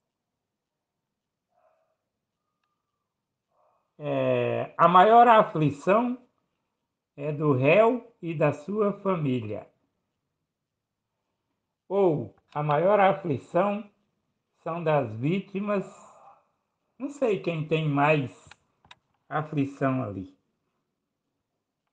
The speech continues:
Se é a família da vítima ou a família do réu.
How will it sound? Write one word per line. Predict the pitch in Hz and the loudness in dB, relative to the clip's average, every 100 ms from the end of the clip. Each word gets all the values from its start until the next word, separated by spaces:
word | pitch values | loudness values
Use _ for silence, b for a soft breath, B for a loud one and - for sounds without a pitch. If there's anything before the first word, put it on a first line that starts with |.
| _ _ | _ _
Se | 151 151 | -4 -2
é | 151 | 0
a | 143 | 0
família | - 139 135 131 | -2 -4 -2 -4
da | 123 127 | 0 -2
vítima | 120 185 - 190 | -2 -8 -8 -8
ou | 190 | -4
a | 180 | -4
família | 175 143 135 143 | -4 -4 -2 -4
do | 131 | -4
réu. | 104 92 - | -6 -8 -10